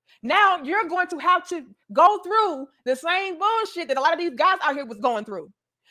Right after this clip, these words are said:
"Man, these bitches, they always need something. They always want something. Like, but ain't trying to contribute to my life. Ain't nobody helping me. Ain't nobody doing nothing for me. They got their hands out trying to have me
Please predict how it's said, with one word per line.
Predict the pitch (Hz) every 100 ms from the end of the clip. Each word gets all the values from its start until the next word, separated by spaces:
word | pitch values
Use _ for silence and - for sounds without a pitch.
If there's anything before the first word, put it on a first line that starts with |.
| _
"Man, | 285 320
these | 403 415
bitches, | 339 294 - - - - _
they | 226 370
always | 370 370 370 320
need | 233 311 381 339
something. | 311 320
They |
always | 359 359 240
want | 320 349
something. | 330 277 240
Like, | 269 240 214 - _ _ _ _ _ _ -
but | 302 330
ain't | 349
trying | 349
to | 311
contribute | 320 339 320
to | 320
my | 339
life. | 330 302
Ain't | 330
nobody | 330 320
helping | 302 320 294
me. | 226 480 440 _ -
Ain't | 269
nobody | 320 302
doing | 285 311
nothing | 302
for | 277
me. | 262 494 466 587 _ _ _ _ _ _ _ _ _ _ -
They | 320
got | 339
their | 320 330
hands | 330 320 311
out | 302 320 311 -
trying | 381 285
to | 208 - -
have | 302 294
me | 330